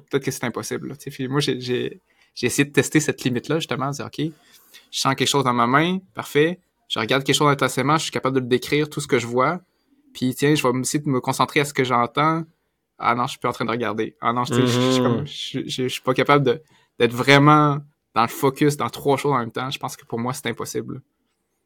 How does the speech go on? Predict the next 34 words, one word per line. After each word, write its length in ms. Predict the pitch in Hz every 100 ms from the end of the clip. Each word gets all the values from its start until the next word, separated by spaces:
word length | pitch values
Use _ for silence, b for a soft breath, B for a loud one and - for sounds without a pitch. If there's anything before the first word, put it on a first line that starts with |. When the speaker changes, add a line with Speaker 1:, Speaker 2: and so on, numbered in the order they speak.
| _
Speaker 2:
Mhm. 320 | - 147 107 123 _ _ _ - -
Speaker 1:
Fait 100 | -
que 140 | 123
c'est 140 | -
vraiment 140 | 117 131
intéressant 300 | 139 123 160
de 80 | 135
voir 220 | 127 147
ces 120 | -
limites-là. 420 | 123 120 - 190 - _ - _ _ _ _ _ _ - - -
Et 120 | 120
puis, 400 | - 147 143 147
euh, 240 | 131 123 123 - _ _ -
euh, 580 | 120 110 123 127 - -
fait 160 | 151 131
que 120 | -
oui, 340 | 123 156 240 -
je 100 | -
pense 160 | - 156
que 80 | 156
la 120 | 135
seule 200 | - 180
chose 240 | - 180
qui 120 | - 139
est 20 |
disponible 440 | 131 139 139 160
à 60 | 127
nous, 280 | 143 180 147
euh, 180 | 123 120
dans 140 | 127
l'attention, 480 | 123 127 117 165 151
hein, 60 |
c'est 140 | 143 131
de, 200 | 120